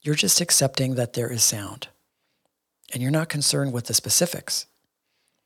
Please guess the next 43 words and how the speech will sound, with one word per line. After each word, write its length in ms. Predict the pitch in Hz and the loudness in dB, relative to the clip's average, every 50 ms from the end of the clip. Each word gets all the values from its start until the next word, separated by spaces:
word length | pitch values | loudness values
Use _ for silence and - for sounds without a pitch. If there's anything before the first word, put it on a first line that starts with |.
| _ _ _ _ _ | _ _ _ _ _
right? 240 | - 110 120 123 - | -10 -10 -10 -4 0
There 140 | 143 143 | 2 4
isn't 300 | 151 151 - 151 - 113 | 4 4 2 0 -2 4
this 140 | 123 165 156 | 4 6 6
sound 400 | - - 160 160 160 165 165 160 | 6 4 4 4 4 2 2 0
or 100 | 135 101 | -2 -2
that 200 | 110 127 147 147 | -2 -2 0 0
sound. 460 | - - 160 156 156 160 165 156 143 - _ - - _ _ _ _ _ _ _ _ _ _ _ | 2 0 2 2 0 0 -2 -4 -8 -12 _ -20 -20 _ _ _ _ _ _ _ _ _ _ _
There's 220 | - 127 127 123 - | -6 -4 -2 0 0
just 240 | - 147 139 - | 0 2 2 4
sound. 420 | - 175 180 - - - - - - - _ _ _ _ _ _ _ _ _ _ _ _ _ _ _ _ _ _ _ _ _ _ _ _ _ | 2 2 0 -4 -6 -10 -12 -14 -16 -16 _ _ _ _ _ _ _ _ _ _ _ _ _ _ _ _ _ _ _ _ _ _ _ _ _
Now, 140 | 151 139 135 | -2 -2 -2
if 140 | 127 - | 0 0
you 60 | 147 135 | 0 0
can 220 | - 175 202 202 | 2 2 2 0
for 220 | - - 156 131 | 2 2 2 2
a 60 | 120 123 | 4 4
moment, 340 | 165 202 185 143 110 - - _ - _ _ _ _ _ _ _ _ _ _ _ _ | 4 4 4 2 0 -4 -10 _ -20 _ _ _ _ _ _ _ _ _ _ _ _
try 200 | - - 190 240 | 0 2 4 4
and 100 | 277 269 | 6 4
envision 400 | 240 175 143 170 175 165 160 156 | 4 4 4 4 4 4 4 4
what 140 | 147 147 131 | 4 4 2
it 160 | 123 - - | 2 -2 -6
means 520 | 135 135 143 156 165 165 156 131 120 117 - | -10 -6 -2 0 2 2 2 2 2 2 2
to 120 | - 131 | 2 2
embody 340 | 117 117 110 120 117 113 104 | 0 -2 -2 -2 -2 -2 -2
silence. 640 | 98 - - 113 107 90 92 98 - - - - - _ _ _ _ _ _ _ _ _ _ _ _ _ _ _ _ _ _ _ _ _ _ _ _ _ _ _ _ - _ _ _ | 0 0 0 0 -2 -8 -10 -12 -8 -6 -6 -6 -8 _ _ _ _ _ _ _ _ _ _ _ _ _ _ _ _ _ _ _ _ _ _ _ _ _ _ _ _ -20 _ _ _
And 180 | - 127 131 131 | -4 -4 -2 0
in 100 | 135 143 | 0 2
this 240 | 156 190 202 - - | 2 4 4 4 2
moment, 320 | 131 117 104 101 107 117 | 0 -2 -4 -6 -6 -4
you'll 100 | 127 131 | -2 0
notice 360 | 135 151 180 190 180 156 - | 4 4 6 6 6 4 4
that 240 | - 147 131 123 - | 2 2 0 0 -2
the 60 | 139 | -2
mind 300 | 131 139 151 170 185 180 | -2 0 0 2 2 2
and 80 | 156 135 | 0 0
the 80 | 120 123 | -2 -2
ego 300 | 143 190 202 180 147 135 | -4 2 6 6 6 6
start 300 | 131 - - 143 143 - | 6 4 2 2 2 0
to 100 | - 139 | 0 2
move 220 | 151 165 170 160 | 2 4 4 4
again, 380 | 160 - 202 247 226 - 95 | 4 2 2 0 0 -4 -8